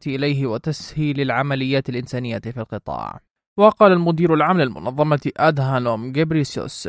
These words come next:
إنه عندما اندلعت الحرب في غزة قبل أكثر من عام، لجأ تقريبًا جميع الذين نزحوا بسبب النزاع إلى مبان عامة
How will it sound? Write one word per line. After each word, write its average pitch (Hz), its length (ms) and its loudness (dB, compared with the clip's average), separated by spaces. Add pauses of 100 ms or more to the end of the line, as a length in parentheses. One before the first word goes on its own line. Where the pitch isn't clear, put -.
(120)
إنه 127 320 -4
عندما 123 340 -2
اندلعت 131 500 4
الحرب 135 360 -4
في 139 180 -2
غزة 135 300 2
قبل 135 360 -2
أكثر 135 440 0
من 135 160 -2
عام، 139 360 2
لجأ 135 340 2
تقريبًا 143 420 0
جميع 139 380 -2
الذين 135 480 0
نزحوا 139 320 -2
بسبب 139 400 2
النزاع 139 440 2
إلى 139 300 2
مبان 139 500 0
عامة 151 380 0